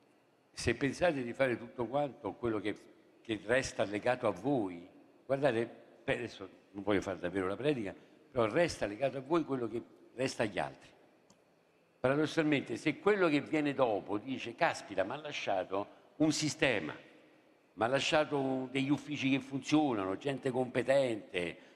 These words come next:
delle risposte che, che, che arrivano, dei luoghi dove poter,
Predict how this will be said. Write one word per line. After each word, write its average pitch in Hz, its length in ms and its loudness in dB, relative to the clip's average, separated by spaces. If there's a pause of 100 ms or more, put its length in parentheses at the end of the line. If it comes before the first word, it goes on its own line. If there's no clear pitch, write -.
(160)
delle 127 200 2
risposte 131 580 0
che, 120 220 -4
che, 131 180 -4
che - 520 -2
arrivano, 113 800 -2 (100)
dei 117 160 2
luoghi 135 360 0
dove 135 280 -2
poter, 127 560 0